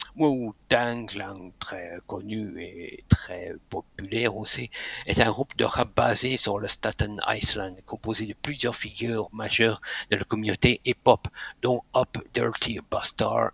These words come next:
R Z A et Method Man. Leur premier album, Enter the Wu-Tang,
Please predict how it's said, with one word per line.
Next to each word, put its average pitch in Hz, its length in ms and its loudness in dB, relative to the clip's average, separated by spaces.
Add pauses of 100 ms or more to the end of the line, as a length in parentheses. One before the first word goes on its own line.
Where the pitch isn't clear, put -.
R 117 240 -4
Z - 140 -4
A 104 400 -4 (440)
et 147 160 8
Method 127 360 4
Man. 92 480 0
Leur 123 160 2
premier 131 480 0
album, 104 560 2 (140)
Enter 95 420 -4
the 98 60 -4
Wu-Tang, 120 800 -2